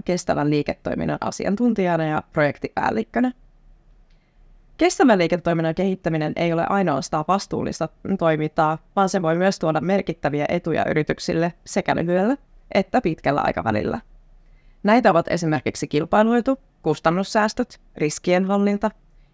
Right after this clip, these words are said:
innovointi ja uudet liiketoimintamahdollisuudet sekä sidosryhmäsuhteiden vahvistaminen. Kestävän liiketoiminnan kehittämiseksi on tärkeää tiivistää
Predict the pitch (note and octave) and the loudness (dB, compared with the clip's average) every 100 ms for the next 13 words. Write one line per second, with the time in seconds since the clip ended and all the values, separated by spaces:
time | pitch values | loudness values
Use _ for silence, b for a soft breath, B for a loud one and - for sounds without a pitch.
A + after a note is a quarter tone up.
0 | - A#3 A3+ F3+ E3 D#3 D#3+ D#3+ E3 C#3+ | 0 4 4 4 2 2 0 0 0 0
1 | G3+ A3 G3+ - E3 E3 D#3+ D#3+ E3 D#3+ | 2 0 0 0 0 0 0 0 0 -2
2 | D#3+ D#3+ D#3+ - - - - D#3+ D#3+ E3 | -2 -2 -2 -4 -10 -8 -4 0 2 2
3 | D3+ D#3 A3+ A#3 A3 F3+ - D3+ D3 C#3 | 0 0 0 2 2 -2 0 0 0 -2
4 | C3+ - - - B2 B2 - - _ - | -4 -6 -6 -4 -2 -2 -4 -14 _ -20
5 | _ - - - _ _ _ - - _ | _ -20 -20 -20 _ _ _ -20 -20 _
6 | - C4 - E4 A3+ E3 E3 - E3 E3 | 2 2 4 4 4 2 -2 0 0 0
7 | D#3+ G3+ G#3+ F#3+ D#3+ C#3+ - - E3 - | 0 2 2 2 0 -2 -6 -6 -6 -6
8 | _ - E3 F3+ F3+ D#3+ D3 - - E3 | _ -4 0 0 0 0 -2 -2 -4 -4
9 | - - | -2 -2